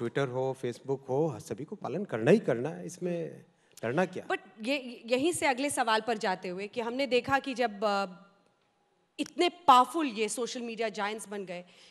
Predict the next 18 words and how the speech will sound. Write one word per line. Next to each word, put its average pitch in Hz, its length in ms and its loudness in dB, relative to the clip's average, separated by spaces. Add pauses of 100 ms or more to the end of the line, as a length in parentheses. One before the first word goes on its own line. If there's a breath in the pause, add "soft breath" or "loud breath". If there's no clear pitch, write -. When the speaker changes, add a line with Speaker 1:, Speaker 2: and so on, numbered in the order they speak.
Speaker 2:
कि 254 60 -2
अमेरिका 254 440 2
जैसे 285 280 -4
मुल्क 262 340 -2
में 269 120 0
वहाँ 233 200 -4
से 320 140 -4
तय 277 240 -2
हो 262 180 -2
रहा 233 140 0
था 247 140 -8
कि 254 140 -12
देश 240 220 -4
का 240 100 -4
अगला 214 220 -4
राष्ट्रपति 202 540 -8
कौन 180 240 -8
बनेगा। 165 380 -12